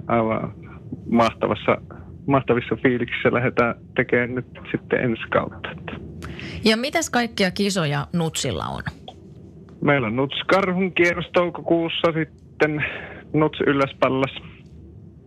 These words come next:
Speaker 1: on heinäkuussa ja, ja Pyhällä nuts Pyhä, uusi nimikin, niin, niin ollaan sitten elokuussa.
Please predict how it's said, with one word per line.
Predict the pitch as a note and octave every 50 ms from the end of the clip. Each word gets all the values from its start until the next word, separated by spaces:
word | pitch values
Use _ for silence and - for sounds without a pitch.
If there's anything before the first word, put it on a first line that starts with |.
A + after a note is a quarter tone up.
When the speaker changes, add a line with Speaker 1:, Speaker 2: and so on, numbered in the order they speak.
| - - - - - - - - - - - - - -
Speaker 1:
on | G2+ G#2 G#2+ G#2+ C#3
heinäkuussa | D#3+ E3+ F3 E3+ D3+ D#3+ D#3 D3+ - - - D3
ja, | C#3+ C#3+ C#3 B2 - - - - - - - -
ja | A#2+ C3 C3 B2+ A#2+ - - - - - -
Pyhällä | - C3+ C#3 C#3 C#3+ C#3 C3 B2+ B2+ B2 A#2+ - - - - - - -
nuts | - B2+ C3 C#3 C#3 - - - - -
Pyhä, | - D3 D3+ C#3 D3 C3+ A#2+ F#2 - - - -
uusi | A#2+ A#2+ A#2+ A#2 A#2+ - - A2+
nimikin, | A#2 B2 B2+ B2 G#2 - G#2 - - - - - -
niin, | - A2 G#2+ G#2 G#2 G#2
niin | G#2 G#2+ A2+ A2 G#2+ - - - - - - - - - - - - - - - - - - - - -
ollaan | A2 G#2+ G#2+ G#2+ G#2+ A2 G#2+
sitten | A#2+ A2 - - - - -
elokuussa. | G#2+ A2 G2+ G2 - - - - - - - - - - - -